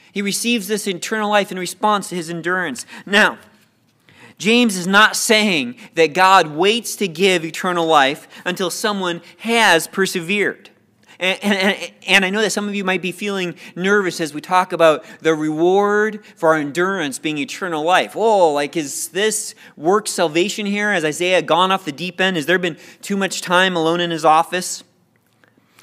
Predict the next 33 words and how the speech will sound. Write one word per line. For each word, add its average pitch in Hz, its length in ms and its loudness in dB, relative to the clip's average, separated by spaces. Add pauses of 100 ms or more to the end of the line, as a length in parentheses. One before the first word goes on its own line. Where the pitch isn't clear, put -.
(200)
This 233 160 -2
is 240 120 -4
not 208 500 4
kind 196 180 -6
of 185 60 -6
a 165 80 2
spiritual 202 600 -4
version 175 640 0
of, 147 340 4
of, 147 320 2
of, 151 360 0
of 139 300 -6
Beauty 180 680 -6
and 156 400 -4
the 143 200 -12
Beast. 139 300 -10
And 135 80 -8
if 123 100 -12
you've 151 180 -12
seen 156 580 -10 (280)
one 139 560 -6
of 147 120 -8
those 135 220 -4
Disney 156 340 -6
versions, 147 680 -2 (240)
the 170 80 -2
Beast 208 320 -2
is 180 160 -4 (160)
transformed 202 760 -2
at 180 180 4
the 180 180 -4
end 190 320 0
into 165 400 0